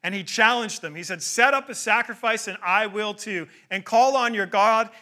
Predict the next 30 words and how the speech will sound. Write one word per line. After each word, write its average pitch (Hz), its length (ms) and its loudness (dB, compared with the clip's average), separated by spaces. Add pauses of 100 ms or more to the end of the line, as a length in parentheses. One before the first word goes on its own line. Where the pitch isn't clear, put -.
and 180 140 -8
the 180 60 -6
God 214 360 4
who 220 120 -8
can 180 240 -10
light 220 340 2
these 214 220 -6
sacrifices 208 800 -2
on 175 160 -6
fire 214 340 2
without 214 400 0
our 196 200 0
help, 202 340 -4
he 226 260 -4
is 208 420 -4
the 180 120 -10
Lord." 180 380 -4 (640)
And 170 100 -8
so 226 140 2
the 196 80 -8
many 220 220 -4
prophets 208 420 -4
of 165 140 -18
Baal, 165 180 -2
they 185 100 -4
put 208 180 -6
on 180 140 -6
a 160 40 -6
grand 185 460 -6
religious 175 520 -8